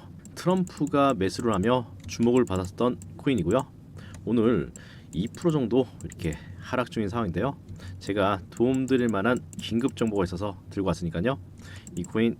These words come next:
같이 한번 보겠습니다. 자, 그럼 차트를 보면서 설명드리겠습니다. 트럼프가 당선이 되면서 전반적으로 이 코인 분위기가 살아나기 시작했는데요. 최근에 이렇게 상승했던 부분을 보시면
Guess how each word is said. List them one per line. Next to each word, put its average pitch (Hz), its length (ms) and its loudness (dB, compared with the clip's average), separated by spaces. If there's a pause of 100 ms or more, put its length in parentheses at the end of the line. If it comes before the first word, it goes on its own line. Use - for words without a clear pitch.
(120)
같이 95 220 -8
한번 92 140 0
보겠습니다. 98 520 2 (600)
자, 85 240 0
그럼 87 180 0
차트를 - 400 0
보면서 113 440 2 (120)
설명드리겠습니다. 87 720 -4 (880)
트럼프가 123 640 4
당선이 113 420 0
되면서 82 380 2 (380)
전반적으로 104 640 2 (480)
이 82 80 -8
코인 170 320 4
분위기가 95 540 0 (320)
살아나기 113 420 0
시작했는데요. 101 800 -2 (560)
최근에 127 560 4
이렇게 - 200 -2
상승했던 131 720 0 (200)
부분을 95 280 -2
보시면 107 440 0